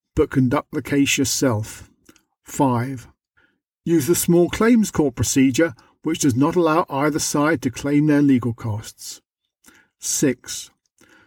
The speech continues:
sue both the parent company and the local subsidiary. Write to the founder, telling him of your reasons. Seven,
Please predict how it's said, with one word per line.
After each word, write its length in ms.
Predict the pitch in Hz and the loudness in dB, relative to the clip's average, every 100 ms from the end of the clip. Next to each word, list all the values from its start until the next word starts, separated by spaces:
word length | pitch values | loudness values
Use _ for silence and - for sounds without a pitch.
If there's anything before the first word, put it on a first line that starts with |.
| _ | _
sue 320 | - - 220 226 | -10 0 2 4
both 260 | 175 127 | 2 0
the 100 | 131 | -2
parent 500 | - - 233 175 170 | -4 0 2 2 -2
company 480 | - 156 117 170 180 - _ _ | -4 -4 0 0 0 -4 _ _
and 160 | 160 151 | -2 0
the 80 | 151 | 2
local 300 | 156 135 151 | 2 0 -2
subsidiary. 720 | - 131 - 131 113 123 135 _ _ _ _ 123 | -4 -6 -4 -4 -4 -6 -8 _ _ _ _ -2
Write 300 | 135 190 - | 2 2 0
to 80 | 170 | -6
the 80 | |
founder, 520 | 165 175 180 180 185 185 _ _ _ - | -2 0 2 2 0 -2 _ _ _ -10
telling 320 | - 160 175 | -2 2 2
him 80 | 160 | 2
of 160 | 165 175 | 2 0
your 100 | 156 | 0
reasons. 720 | 151 147 120 110 110 - - _ _ _ _ _ _ _ _ - | 2 0 0 -2 -4 -8 -18 _ _ _ _ _ _ _ _ -16
Seven, 600 | - 170 139 117 113 | -4 0 0 -2 -6